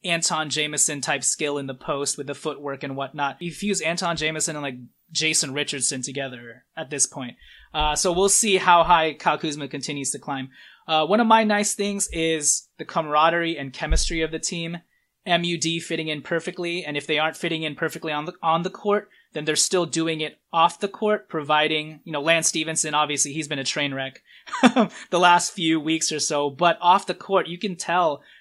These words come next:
this guy brings so much life and humor to the locker room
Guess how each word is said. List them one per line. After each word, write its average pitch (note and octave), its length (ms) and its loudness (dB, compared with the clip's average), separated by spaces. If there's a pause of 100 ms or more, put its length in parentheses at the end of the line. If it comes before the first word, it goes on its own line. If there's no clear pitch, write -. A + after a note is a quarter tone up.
this F3 140 -4
guy F3+ 160 4
brings D#3+ 260 -2
so E3+ 140 2
much E3 240 0
life D3 300 0
and C#3+ 100 -4
humor D#3 300 -6
to D3+ 120 -4
the C3+ 80 -6
locker D#3 400 -2
room D#3+ 340 -4